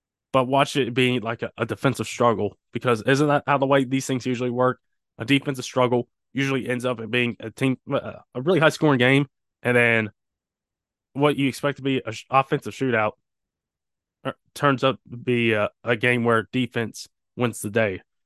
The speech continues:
But I have Washington winning this one and taking down the Trojans, getting to nine and oh and really increasing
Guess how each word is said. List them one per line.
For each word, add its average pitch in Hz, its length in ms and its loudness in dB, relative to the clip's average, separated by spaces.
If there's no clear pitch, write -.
But 131 100 6
I 143 300 8
have 135 360 0
Washington 131 600 2
winning 127 280 0
this 123 200 -4
one 120 340 -2
and 127 240 0
taking 131 380 0
down 123 360 2
the - 80 -6
Trojans, 123 760 2
getting 147 200 6
to 127 60 -2
nine 143 260 4
and 135 120 2
oh 143 220 2
and 120 260 0
really 208 360 0
increasing 156 800 -2